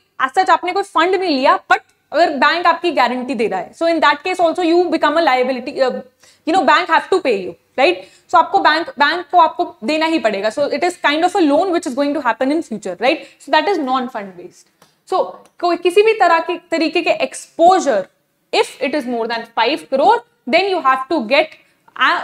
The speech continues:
legal entity identifier code। Okay, and these were the dates that were issued by the आरबीआई कि इन डेट्स में फेज्ड मैनर में initially फिफ्टी करोड़ का था, then ट्वेंटी फ़ाइव करोड़, then धीरे धीरे आके टेन करोड़।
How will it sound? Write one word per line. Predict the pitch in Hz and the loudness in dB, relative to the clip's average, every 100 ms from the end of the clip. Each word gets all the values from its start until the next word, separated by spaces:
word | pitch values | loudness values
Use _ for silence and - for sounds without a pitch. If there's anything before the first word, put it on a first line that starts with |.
| - 254 | -6 -4
legal | 269 277 330 240 | -2 -2 -2 -4
entity | 233 220 294 | -6 -6 -2
identifier | 208 202 202 247 247 247 269 - _ - | -2 -2 -6 -2 0 0 -2 -6 _ 0
code। | 247 170 - _ _ _ - | 2 2 -6 _ _ _ -8
Okay, | 247 - - _ - - - | -6 -8 -12 _ -20 -6 -2
and | 403 453 - 262 | -2 -4 -10 0
these | 339 339 | 2 2
were | 294 285 | 2 4
the | 302 247 | 2 2
dates | 311 381 - 240 | 0 -2 -2 0
that | 254 - - | 0 -2 -4
were | 269 254 | -2 -2
issued | 254 277 202 | -4 -6 -4
by | 196 214 | -4 -2
the | 240 | -2
आरबीआई | 208 247 370 | 0 0 0
कि | - _ _ 370 | -2 _ _ 2
इन | 294 359 392 | 2 2 2
डेट्स | 330 339 359 | 0 0 -2
में | 370 392 | -4 -4
फेज्ड | - 320 359 359 | -4 0 2 2
मैनर | 320 269 269 262 | 2 0 0 0
में | 294 415 - _ _ _ - | 0 -4 -8 _ _ _ -4
initially | 294 - 330 330 | -2 0 2 2
फिफ्टी | 302 - 339 | 0 -2 0
करोड़ | 339 339 | 0 0
का | 339 | 0
था, | 330 311 | 2 2
then | 269 233 | 2 0
ट्वेंटी | 226 233 | -2 -2
फ़ाइव | 320 330 339 | 0 0 0
करोड़, | 330 320 | 0 0
then | 254 269 320 | 0 -2 -4
धीरे | 247 240 | -6 -6
धीरे | 233 240 | -4 -2
आके | 233 220 381 415 _ _ _ _ _ _ - | -2 -2 -4 -6 _ _ _ _ _ _ -2
टेन | 302 294 | 0 -2
करोड़। | 220 | -8